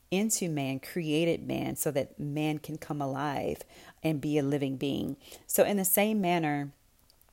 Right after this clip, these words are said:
my desire is for these moments of inspiration to breathe life into you,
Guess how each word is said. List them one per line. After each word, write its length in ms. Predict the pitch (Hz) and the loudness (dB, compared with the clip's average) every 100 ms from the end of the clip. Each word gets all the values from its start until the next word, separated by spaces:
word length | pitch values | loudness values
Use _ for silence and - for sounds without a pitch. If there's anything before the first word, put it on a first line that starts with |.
| - | -4
my 460 | 165 180 190 190 160 | 2 4 4 2 2
desire 440 | 165 151 151 160 | 0 4 4 4
is 180 | 156 151 | 4 0
for 260 | - 151 147 | 2 0 2
these 320 | 147 143 - | -2 -4 -2
moments 380 | 147 151 143 139 | 0 0 0 -2
of 100 | - | -2
inspiration 720 | 147 - 139 143 143 - 139 | -4 -2 -2 -2 -2 -4 -4
to 120 | 147 | -4
breathe 300 | 135 170 147 | -2 -4 0
life 320 | 143 175 - | 2 2 0
into 240 | 147 - | -6 -4
you, 360 | 147 - 113 | -4 -2 -2